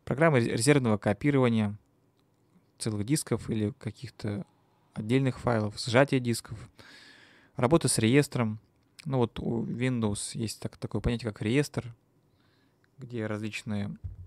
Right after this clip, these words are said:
параметры выставлены. Утилиты мониторинга оборудования, ну, например, состояние процессора, тесты оборудования. Ну, вот такой интересной программой является программа дефрагментации.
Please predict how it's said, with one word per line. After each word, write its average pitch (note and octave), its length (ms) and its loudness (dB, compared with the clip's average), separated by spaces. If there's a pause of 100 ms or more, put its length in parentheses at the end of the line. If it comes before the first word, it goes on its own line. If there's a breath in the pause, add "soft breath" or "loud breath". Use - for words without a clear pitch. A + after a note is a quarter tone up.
(340)
параметры G#2+ 460 -2
выставлены. G2+ 520 -4 (1080 soft breath)
Утилиты D#3+ 300 2
мониторинга A#2+ 440 8
оборудования, A2 800 6 (240)
ну, F3+ 140 -2
например, G#2 440 0 (320)
состояние A2+ 340 2
процессора, G#2 640 2 (180)
тесты A#2+ 280 0
оборудования. G#2 640 0 (1040 loud breath)
Ну, F3+ 100 -2
вот F3 120 6
такой C3 280 8
интересной B2 440 6
программой C3 400 2
является G#2+ 280 0
программа A2 320 2
дефрагментации. A#2 880 0